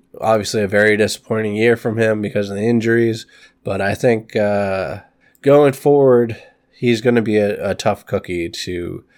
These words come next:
to get by with, uh, Arizona, Washington, Miami. You love the Washington and Miami matchups.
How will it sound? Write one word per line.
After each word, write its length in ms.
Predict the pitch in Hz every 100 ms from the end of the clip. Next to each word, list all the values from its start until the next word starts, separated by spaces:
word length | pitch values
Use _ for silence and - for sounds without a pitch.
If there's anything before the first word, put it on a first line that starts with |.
| _ _ -
to 140 | 107
get 220 | 95 -
by 460 | - 85 67 64 104
with, 300 | 98 90 -
uh, 460 | 78 87 82 80 98 -
Arizona, 420 | 117 120 117 107
Washington, 440 | 104 101 - 104
Miami. 680 | 101 101 101 107 107 104 101 -
You 160 | 104
love 140 | 107 113
the 120 | 110
Washington 440 | 104 101 - 107
and 80 | 101
Miami 360 | 101 101 107 110
matchups. 720 | 110 107 104 101 92 -